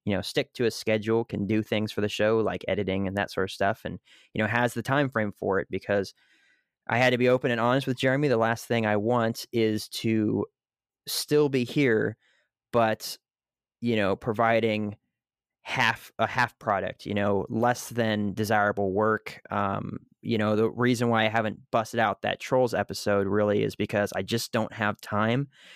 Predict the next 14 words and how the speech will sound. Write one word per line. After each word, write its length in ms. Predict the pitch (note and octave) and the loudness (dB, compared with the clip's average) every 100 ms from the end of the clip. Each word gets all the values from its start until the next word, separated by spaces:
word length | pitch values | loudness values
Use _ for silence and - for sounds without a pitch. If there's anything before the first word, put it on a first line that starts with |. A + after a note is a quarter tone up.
| - _ | -20 _
to 120 | - G#2 | -2 0
research 560 | G#2 A2+ - C3 C3+ | 2 0 2 0 0
and 140 | G2 - | -6 -4
put 160 | - | -6
together 360 | G2 G#2+ G#2+ G#2+ | -2 -2 0 0
that 260 | G#2 A2 - | 2 0 0
massive 440 | A2 G#2 G#2+ - A2+ | -6 -2 -2 -2 -2
of 120 | G2+ | -2
a 60 | G2 | -2
project. 640 | - G2+ G#2+ C3+ D3+ - _ _ _ _ _ _ _ | 0 0 2 0 -2 -8 _ _ _ _ _ _ _
You 160 | G#2+ G#2+ | -2 0
know, 140 | G2+ | 2
I, 140 | F#2+ - _ | 2 -2 _
I 160 | F#2 | -6